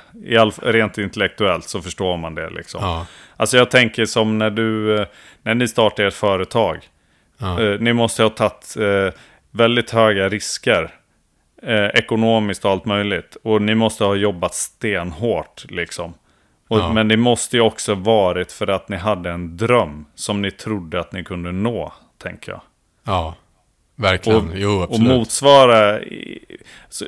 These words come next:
Speaker 1: motsvara belöningen din förväntan på något sätt, skulle du
Speaker 2: Ja.
Speaker 1: säga? Gjorde det?
Speaker 2: Eh, ju-, eh, absolut. Och, eh,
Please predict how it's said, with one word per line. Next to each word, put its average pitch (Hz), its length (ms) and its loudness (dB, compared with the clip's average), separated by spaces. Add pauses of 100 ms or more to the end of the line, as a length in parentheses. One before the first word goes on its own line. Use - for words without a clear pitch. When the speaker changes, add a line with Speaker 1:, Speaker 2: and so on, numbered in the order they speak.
(120)
Speaker 1:
motsvara 131 680 2
belöningen 113 1120 0 (760)
din 95 720 -4
förväntan 98 840 -2 (180)
på 98 140 -8
något 90 220 -8
sätt, - 400 -14 (1800)
skulle 98 340 -4
du 90 80 -4
Speaker 2:
Ja. 90 120 -6
Speaker 1:
säga? 85 260 -4 (760)
Gjorde 113 340 0
det? 87 120 -6 (300)
Speaker 2:
Eh, 117 800 6
ju-, 135 1000 4
eh, 113 100 6
absolut. 127 580 0 (100)
Och, 123 340 0
eh, 110 600 2